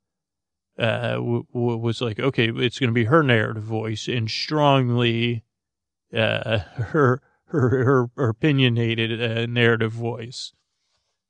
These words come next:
And I said, "Okay, well, maybe she could do it as a recap of her day." At some point, I stumbled on that. I don't know how, but, uh,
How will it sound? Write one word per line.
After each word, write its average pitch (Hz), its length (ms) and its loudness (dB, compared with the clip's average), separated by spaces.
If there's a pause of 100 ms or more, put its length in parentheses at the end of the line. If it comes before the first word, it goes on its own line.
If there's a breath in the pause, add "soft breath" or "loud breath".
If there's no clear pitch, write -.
(140)
And 117 400 -4
I 123 40 -2
said, 131 200 -4
"Okay, 127 300 0
well, 117 200 -4
maybe 117 220 4
she - 160 -2
could 120 80 0
do 127 120 4
it 113 60 4
as 107 120 -4
a 123 40 -2
recap 113 640 -2
of 110 120 -4
her 110 220 -4
day." 113 600 0
At 117 140 -6
some 139 180 0
point, 131 260 2
I 107 60 0
stumbled 113 400 -4
on 113 160 -6
that. 113 180 -6
I 123 120 2
don't 113 140 2
know 110 100 -4
how, 117 320 -6
but, 120 200 2
uh, 117 320 -2